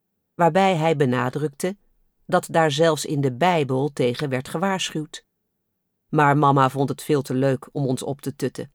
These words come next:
Ze liet al onze kleren op maat voor ons maken,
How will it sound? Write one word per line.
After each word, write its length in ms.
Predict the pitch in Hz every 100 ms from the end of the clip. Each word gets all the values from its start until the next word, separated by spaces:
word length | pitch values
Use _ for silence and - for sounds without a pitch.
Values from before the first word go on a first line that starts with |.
| _ _ _ _ _ _ _ _ _
Ze 180 | - 156
liet 240 | 175 170 -
al 240 | 185 190
onze 320 | 170 165 139
kleren 560 | 139 175 160 143 135 151
op 160 | 147
maat 300 | 165 175 147
voor 160 | - 160
ons 220 | 147 139
maken, 460 | 156 147 123 -